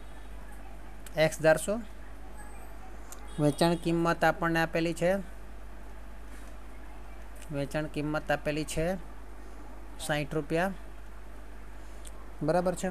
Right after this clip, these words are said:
એટલે વેચાણ કેટલું થશે? વેચાણ ઉપજ બરાબર વેચાણ એકમો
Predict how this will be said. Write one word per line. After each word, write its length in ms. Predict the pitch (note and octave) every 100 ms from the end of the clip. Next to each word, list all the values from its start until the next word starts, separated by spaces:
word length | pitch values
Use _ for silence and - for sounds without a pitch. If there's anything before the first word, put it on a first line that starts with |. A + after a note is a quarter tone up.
| E3+ - - - - - -
એટલે 180 | C#3 C#3
વેચાણ 360 | C#3 C#3+ D#3+
કેટલું 300 | D#3+ D#3+ -
થશે? 280 | E3+ D#3+ -
વેચાણ 320 | D3+ D3+ D#3+
ઉપજ 340 | D3+ C#3+ F3 D#3+ - - - - - - - - - - - - - - - - - - - - - - - - - - -
બરાબર 480 | C3+ C#3+ D3+ D3 D3+
વેચાણ 380 | C#3+ C#3+ D3+ D#3
એકમો 440 | D3+ D#3 E3 F#3